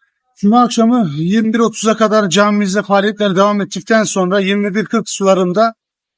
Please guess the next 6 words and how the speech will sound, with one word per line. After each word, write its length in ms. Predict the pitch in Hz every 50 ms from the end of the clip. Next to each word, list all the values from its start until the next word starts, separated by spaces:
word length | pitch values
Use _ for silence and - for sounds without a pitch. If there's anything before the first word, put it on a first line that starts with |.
| _ _ _ _
saldırgan, 800 | - - - 208 208 208 190 214 208 208 214 208 190 160 139 117 _ _ - 262 202
e, 360 | 175 175 175 175 175 170 160
şahıs 520 | - - 202 190 196 226 - - - - - _ _ _ -
camimizin 480 | 147 180 202 208 208 214 214 185 214 220
içerisine 480 | 202 - 220 220 202 190 - 220 208 185
girerek 480 | 190 202 208 180 202 226 - - -